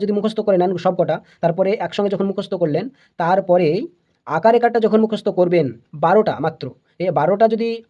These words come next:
আকার, একার, হস্যিকা, দীর্ঘিকার এগুলো যদি মুখস্থ করে নিতে পারেন, তারপরে আপনাকে আরও শিখতে মজা লাগবে। তখন আপনি নিজে নিজে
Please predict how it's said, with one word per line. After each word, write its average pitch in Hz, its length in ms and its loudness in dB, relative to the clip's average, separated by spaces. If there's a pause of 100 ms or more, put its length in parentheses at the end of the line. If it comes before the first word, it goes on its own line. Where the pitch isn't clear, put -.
আকার, 196 240 2
একার, 180 240 0
হস্যিকা, 180 300 -4
দীর্ঘিকার 170 360 -2
এগুলো 165 200 -4
যদি 175 80 -2
মুখস্থ 180 320 -2
করে 226 100 4
নিতে 175 220 -2
পারেন, 151 160 -2 (360)
তারপরে 190 340 0 (100)
আপনাকে 180 240 -4 (140)
আরও 214 200 2
শিখতে 208 240 -6
মজা 147 160 -2
লাগবে। 113 180 -10 (260)
তখন 196 200 2 (120)
আপনি 208 140 -2 (120)
নিজে 190 180 6
নিজে 196 120 0